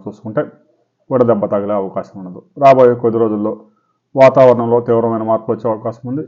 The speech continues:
ఇప్పటికే ఏడు సంవత్సరాలు ఎల్ నినో వచ్చే ప్రమాదం ఉందని సైంటిస్టులు హెచ్చరిస్తూ ఉన్నారు. ఒక సంవత్సరం తీవ్రమైన కరువు పరిస్థితులు ఇప్పటికే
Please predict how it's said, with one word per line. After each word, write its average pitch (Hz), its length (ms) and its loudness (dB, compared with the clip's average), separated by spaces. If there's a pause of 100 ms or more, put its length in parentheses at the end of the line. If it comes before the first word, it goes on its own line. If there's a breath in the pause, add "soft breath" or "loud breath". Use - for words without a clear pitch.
ఇప్పటికే 123 540 -2
ఏడు 117 100 2
సంవత్సరాలు 120 560 -2
ఎల్ 117 140 -2
నినో 117 280 -4 (680)
వచ్చే 139 220 0
ప్రమాదం 120 440 2
ఉందని 113 220 -4
సైంటిస్టులు 110 460 -6
హెచ్చరిస్తూ 104 420 -10
ఉన్నారు. 107 280 -8 (280)
ఒక 117 140 -4
సంవత్సరం 113 420 -8
తీవ్రమైన 113 420 -4 (160)
కరువు 107 160 -6
పరిస్థితులు 101 480 -10
ఇప్పటికే - 340 -10